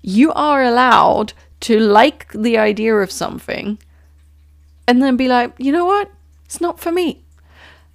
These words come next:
And that is okay. It is okay to try things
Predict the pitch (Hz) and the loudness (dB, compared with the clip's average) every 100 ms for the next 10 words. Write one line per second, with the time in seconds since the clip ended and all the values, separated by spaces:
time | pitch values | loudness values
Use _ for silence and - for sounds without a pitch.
0 | _ 254 262 285 302 285 269 254 - - | _ 2 2 2 0 0 -2 -2 -6 -6
1 | 285 - - - _ _ _ 262 277 269 | -4 -4 -6 -12 _ _ _ 2 2 2
2 | 240 233 - 285 269 262 254 220 - 247 | 0 -2 -10 -4 -2 -2 -6 -8 0 2
3 | 262 277 240 190 185 - | 2 0 -2 -4 -6 -10